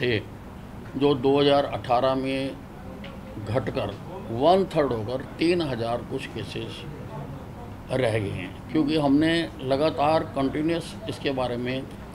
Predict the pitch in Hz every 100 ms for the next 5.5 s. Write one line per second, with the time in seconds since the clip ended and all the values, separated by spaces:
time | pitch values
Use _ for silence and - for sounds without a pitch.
0 | - - - - - 151 143 - - 123
1 | - 104 98 92 - - - - - -
2 | - - 147 143 151 175 190 175 190 190
3 | 196 190 - 147 151 180 185 - 160 160
4 | 180 226 226 220 202 - - 156 147 139
5 | 131 131 139 147